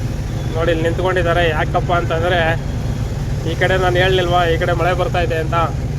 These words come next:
ನೋಡಿ, ಸ್ವಲ್ಪ ಮುಂದೆ ಬಂದೆ, ಮಳೆ ಬರ್ತಾ ಇದೆ. actually ಸ್ವಲ್ಪ ಜೋರಾಗಿ ಮೀಡಿಯಮ್ ಆಗಿ ಬರ್ತಾ ಇದೆ. already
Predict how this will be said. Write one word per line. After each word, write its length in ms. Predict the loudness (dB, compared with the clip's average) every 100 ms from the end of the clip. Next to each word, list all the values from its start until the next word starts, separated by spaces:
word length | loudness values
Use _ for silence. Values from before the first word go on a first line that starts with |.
| -4 -2 -2
ನೋಡಿ, 160 | -2 0
ಸ್ವಲ್ಪ 200 | 0 0 0 0
ಮುಂದೆ 180 | 0 0
ಬಂದೆ, 220 | 0 0 -2 -2 -4 -4 -4 -4 -4 -4 -4 -2
ಮಳೆ 160 | 2 2 4
ಬರ್ತಾ 220 | 2 4 4
ಇದೆ. 80 | 4
actually 300 | 2 0 -2 0
ಸ್ವಲ್ಪ 220 | -2 0 -2 0
ಜೋರಾಗಿ 380 | 0 0 0 -2
ಮೀಡಿಯಮ್ 300 | 0 0 0 0
ಆಗಿ 80 | 0
ಬರ್ತಾ 180 | 0 0
ಇದೆ. 120 | 0 -2 -4 -6 -4 -4 -4 -4 -4 -4 -4 -4 -4 -2
already 220 | 0 2